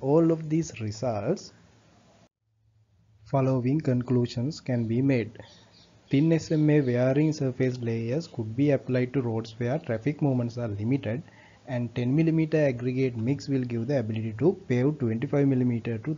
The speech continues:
thirty-five millimeter layers successfully. V M A and air voids increased with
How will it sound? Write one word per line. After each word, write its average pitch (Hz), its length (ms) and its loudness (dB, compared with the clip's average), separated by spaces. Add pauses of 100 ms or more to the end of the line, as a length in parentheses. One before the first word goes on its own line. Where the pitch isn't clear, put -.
thirty-five 131 460 -2
millimeter 117 480 -2
layers 107 420 -2
successfully. 107 720 -6 (840)
V 131 240 6
M 170 200 2
A 175 140 2
and 170 280 -4
air 127 180 0
voids 139 380 0 (140)
increased 147 560 -2
with 156 160 2